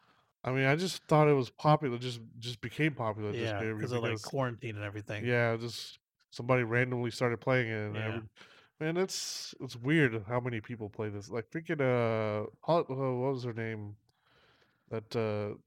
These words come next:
Speaker 1: politician played it too. Uh,
Speaker 2: Uh, A O C, I forgot,
Speaker 1: Yeah.
Speaker 2: I forgot her name. Ax-, Alexandria Cortez?
Speaker 1: Yes.
Speaker 2: Yes.
Speaker 1: So I think, I think that's her name.
Speaker 2: Yeah.
Speaker 1: But yeah,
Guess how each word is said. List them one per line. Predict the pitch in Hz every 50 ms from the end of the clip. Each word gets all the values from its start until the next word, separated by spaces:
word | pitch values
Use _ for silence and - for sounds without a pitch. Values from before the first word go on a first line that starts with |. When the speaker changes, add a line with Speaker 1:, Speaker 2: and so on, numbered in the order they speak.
| - - -
Speaker 1:
politician | 143 143 143 139 - 160 151 - 131 110
played | - - 113 107 104
it | 104 107 -
too. | - 156 147 127 107 101 104 - - _ _ _ -
Uh, | 123
Speaker 2:
Uh, | 117 113 107 104 104 104 104 104 101 101 98 98 98 98 - - - -
A | 135 135 135
O | 123 120
C, | - - - 123 113 110 110
I | 107 104
forgot, | 117
Speaker 1:
Yeah. | 123 127 127 120 110 107 104 101 - _ _ _ _ _ _ -
Speaker 2:
I | -
forgot | 113 120 117 113 104 101
her | 101
name. | 101 104 101 113 120
Ax-, | 117 127 127 123 - - -
Alexandria | 127 117 120 123 120 117 123 120 120 117 113 117 117 117 117 113 110 107 107 107 _ _ _ _ _ -
Cortez? | - 123 107 107 127 143 175 214 202 - 127
Speaker 1:
Yes. | 123 123 120 113 107 98 - 123
Speaker 2:
Yes. | 110 101 98 - - - -
Speaker 1:
So | - 120
I | 107
think, | - - 131 117 - - - - _ _ -
I | 117
think | 107 - 131 113
that's | 107 101 98 -
her | - 101
name. | 98 95 98 95 101 - -
Speaker 2:
Yeah. | 131 110 101 92 - - _ _ _ _ _ _ -
Speaker 1:
But | 123 120
yeah, | 147 175 170 139